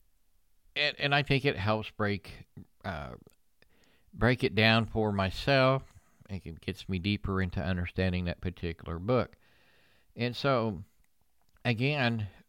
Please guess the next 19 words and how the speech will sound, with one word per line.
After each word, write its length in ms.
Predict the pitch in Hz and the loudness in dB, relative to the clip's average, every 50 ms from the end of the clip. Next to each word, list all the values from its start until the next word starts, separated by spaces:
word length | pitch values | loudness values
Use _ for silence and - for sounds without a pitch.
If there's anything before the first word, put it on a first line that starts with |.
| _ _ _ - | _ _ _ -4
look 240 | 113 113 120 - 147 | -2 -2 0 0 -2
at 120 | 143 139 | -2 0
the 100 | - 143 | -2 -2
text 560 | 139 - 139 139 135 139 147 143 - - - | -2 0 2 4 4 4 2 0 -4 -8 -6
and 120 | 101 95 90 | -6 -4 -4
decide 420 | 98 95 - - 101 98 110 110 | -4 -4 -4 -2 0 0 0 0
what 200 | 107 117 - - | 0 -2 -2 0
paragraphs 580 | - 110 113 120 117 113 113 117 127 123 - - | 2 4 4 4 4 4 2 2 2 2 0 -4
or 80 | 120 | -6
sentences 520 | 113 - 123 120 - - 113 113 123 127 120 | -2 0 0 0 0 -2 -2 -2 -2 -2 -4
should 200 | - - 101 101 | -4 -6 -6 -2
go 180 | 107 117 127 | -2 -2 0
together 500 | 117 123 107 113 123 131 139 165 185 180 - _ - - - - _ _ _ - | 0 -2 0 0 2 2 2 0 -2 -4 -8 _ -20 -20 -20 -20 _ _ _ -6
and 120 | 139 151 | -4 -2
make 220 | 175 190 180 - | -2 -2 -2 -2
up 160 | 180 185 - - | -4 -4 -2 -2
your 200 | 170 170 170 196 | -2 0 0 2
own 220 | 202 170 110 95 | 2 2 0 0
and, 180 | 92 95 98 | -2 -2 -6